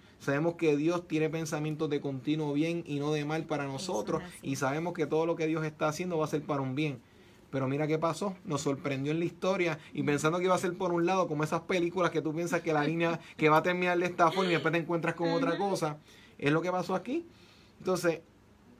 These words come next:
Speaker 1: ¿acaso nos-, nosotros podemos ser sensibles a lo que Dios quiere hacer?
Speaker 2: Esa es otra de las herramientas para el líder. Nosotros tenemos que escuchar a Dios. Tenemos que ser sensibles a la voz de Dios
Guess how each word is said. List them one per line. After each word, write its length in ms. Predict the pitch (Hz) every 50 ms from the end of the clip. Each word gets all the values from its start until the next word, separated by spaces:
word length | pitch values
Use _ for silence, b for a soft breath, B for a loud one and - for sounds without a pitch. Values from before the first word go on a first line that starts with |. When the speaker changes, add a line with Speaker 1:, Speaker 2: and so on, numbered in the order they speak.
| - - - -
Speaker 1:
¿acaso 360 | 147 147 143 160 165 165 196
nos-, 360 | 190 185 185 185 185 170 - -
nosotros 280 | 151 139 143 165 170 160
podemos 240 | 160 156 165 160
ser 120 | - 165 151
sensibles 880 | - - 151 131 123 117 104 - 143 156 143 131 123 113 95 98 98 - - B B B B B B
a 80 | - 123
lo 100 | 127 123
que 140 | 131 127
Dios 160 | 123 139 135 -
quiere 200 | - 156 156 143
hacer? 320 | 139 127 - 135 131 127 123
Speaker 2:
Esa 300 | 202 208 196 190 - 214
es 80 | 214 220
otra 340 | 214 220 220 233 233 240 247
de 80 | 254 262
las 140 | 269 277
herramientas 760 | 277 269 254 233 233 220 214 214 208 208 220 262 294 - 370 381 - -
para 220 | - 202 220 208 202
el 160 | 196 196 202
líder. 380 | 233 269 330 349 247 196 175 - B B B B B B B
Nosotros 640 | 220 233 233 233 233 - 254 247 240 254 - 226 233 - -
tenemos 520 | 294 269 254 262 277 302 311 320 320 -
que 160 | - 262 254
escuchar 760 | 247 247 - - - 247 233 - - - 233 226 247 294 302 240 202 190 - - - - -
a 140 | 208 208
Dios. 460 | 190 202 196 196 196 - - - - - - - - - - - - - -
Tenemos 400 | 254 247 233 233 254 285 294 -
que 140 | - 269 262
ser 240 | - 269 269 269
sensibles 840 | 262 285 262 247 240 226 - 262 269 294 330 320 311 294 277 - - -
a 140 | 233 220 214
la 100 | 214 214
voz 220 | 208 220 247 233
de 120 | 247 311 294
Dios 460 | 262 226 208 208 220 208 - -